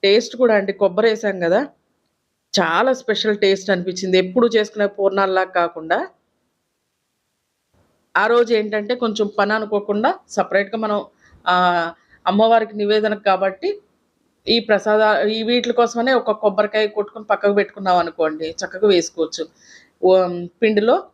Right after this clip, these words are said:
సరిపోయేంత సాల్ట్, నేను కొంచెం పంచదార వేసానండి, కొంచెం అంటే ఒక స్పూను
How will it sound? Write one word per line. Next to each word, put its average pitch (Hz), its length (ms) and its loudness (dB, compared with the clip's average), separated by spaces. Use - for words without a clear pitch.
సరిపోయేంత 180 580 -2
సాల్ట్, 180 460 -2
నేను 233 180 2
కొంచెం 233 480 0
పంచదార 190 380 0
వేసానండి, 170 440 -2
కొంచెం 175 260 -2
అంటే 202 140 2
ఒక 233 120 0
స్పూను 160 520 -2